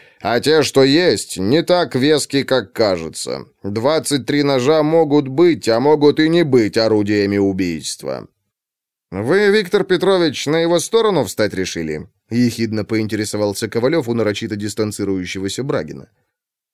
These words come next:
"Я на своей стороне, Александр Семёнович". Голос полковника звучал очень спокойно, даже вкрадчиво. "Напоминаю,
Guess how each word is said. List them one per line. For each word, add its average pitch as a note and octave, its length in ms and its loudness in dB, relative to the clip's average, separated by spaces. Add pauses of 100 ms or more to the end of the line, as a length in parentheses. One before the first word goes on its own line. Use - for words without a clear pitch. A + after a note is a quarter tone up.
(120)
"Я C3 400 -2
на A3 160 2
своей F#3+ 560 2
стороне, F#2+ 600 -2
Александр G2+ 680 -4
Семёнович". F2+ 920 -8 (280)
Голос F3+ 440 2
полковника E3+ 640 0
звучал C#3 420 0
очень B2 300 2
спокойно, D#2 580 -6
даже C3+ 280 0
вкрадчиво. - 680 -8 (580)
"Напоминаю, A2 1080 0